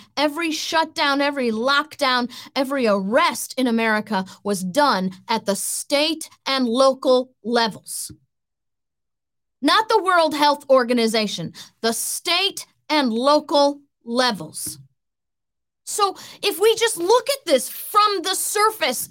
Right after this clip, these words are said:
at the, at the real ridiculousness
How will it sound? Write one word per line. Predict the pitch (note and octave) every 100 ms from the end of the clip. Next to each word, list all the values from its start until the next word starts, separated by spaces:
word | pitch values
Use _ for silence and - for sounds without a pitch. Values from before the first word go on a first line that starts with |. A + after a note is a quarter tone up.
| D4+
at | E4+ E4
the, | E4+ C#4+ -
at | E4 D#4+
the | D4+ C4+ C4 - - - _ _ _ _ _ _ _ _
real | D4+ D4 A4+ A#4+ G4+ C4 A3
ridiculousness | C4+ D#4+ A3+ A3 - G#4+ A#4 A4+ A4 G4 D4 A#3+ - C4+ B3 -